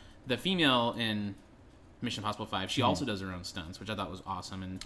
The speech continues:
Speaker 2: Oh, really?
Speaker 1: I wish they would talked about more, but when you see the movie and the stunts, it's just incredible, dude. There's a
Speaker 2: Hmm.
Speaker 1: scene where, uh, Tom Cruise is, like, chasing after the girl on a motorcycle, right?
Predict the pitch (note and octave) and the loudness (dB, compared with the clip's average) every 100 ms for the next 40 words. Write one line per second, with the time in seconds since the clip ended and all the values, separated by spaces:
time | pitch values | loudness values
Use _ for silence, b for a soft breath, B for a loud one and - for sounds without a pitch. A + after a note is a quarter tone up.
0 | - E3 A#2 A2+ D#3 A3 B2+ B2 B2 B2 | -2 2 6 8 8 6 4 2 2 0
1 | A2+ G#2+ A2 A2+ A2 G2 G#2+ F#2+ F#2+ F#2 | 0 0 0 0 0 0 0 0 -2 0
2 | A#2+ B2 B2 E3 C#3 C3+ C3+ B2 A2 B2+ | 2 2 2 4 6 6 6 2 2 2
3 | A#2+ A2+ A2 - A#2+ G2+ - G2+ G2 F#2 | 4 2 -2 -2 -2 -4 -4 -4 -2 -4
4 | F2+ G2 F#2+ A2 G2+ A#2 E2+ C#3+ C#3+ C#3 | -4 -2 0 2 2 2 4 6 8 6
5 | B2 A#2 A2+ - B B B - - A2+ | 4 2 -2 -6 B B B -20 -2 2
6 | G#2 G2+ C#3 D3 C#3+ C#3+ C#3+ A#2+ G#2+ - | 4 4 6 6 8 8 8 6 0 2
7 | C#3 B2 B2 A#2 A#2 A2+ G#2+ G2 A2+ A2 | 4 4 4 4 2 0 -2 -2 -4 -2
8 | A2 G#2 G2+ G2+ G2 G#2 F2+ F#2 F2 F#2+ | 0 0 -2 -4 -4 -4 -4 -8 -8 -6
9 | F#2+ G2 | -4 -6